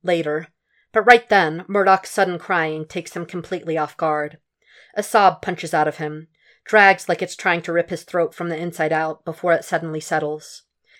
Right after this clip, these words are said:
Tears dripping about as fast as Frank can track them with his eyes. "Can, can we please go inside now?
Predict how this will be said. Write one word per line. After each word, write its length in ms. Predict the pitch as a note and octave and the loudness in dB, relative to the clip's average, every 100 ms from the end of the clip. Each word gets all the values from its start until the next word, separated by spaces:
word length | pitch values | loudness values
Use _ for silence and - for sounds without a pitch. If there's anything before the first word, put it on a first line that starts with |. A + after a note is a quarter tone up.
| _ | _
Tears 320 | - C#4+ A3 | 2 4 4
dripping 360 | - G#3 G3 E3+ | 2 -2 0 -2
about 240 | E3 D#3+ | 0 0
as 120 | D#3+ - | 0 2
fast 400 | F3+ E3+ - E3 | 4 4 0 -10
as 120 | - | -6
Frank 240 | F#3+ E3 | -6 -6
can 120 | E3+ | -8
track 320 | D#3+ E3+ D#3 - | -4 -2 -2 -4
them 120 | D#3 | -8
with 120 | D3 | -6
his 120 | D3 | -4
eyes. 520 | D3+ D3 D3 D3+ - _ _ _ _ _ _ _ _ _ _ _ _ - | -4 -4 -6 -10 -16 _ _ _ _ _ _ _ _ _ _ _ _ -8
"Can, 240 | D4 D4 - _ _ _ | -4 -4 -8 _ _ _
can 200 | - D4 | 0 2
we 100 | D4 | 4
please 440 | D#4+ - D4+ D#4+ - - _ - A#3 | 2 0 2 2 -2 -14 _ -20 -10
go 200 | A3+ C#4 | 0 2
inside 600 | D#4+ D#4+ - B3 F4 - | 2 0 0 4 4 6
now? 260 | F#4+ F#4 | 6 6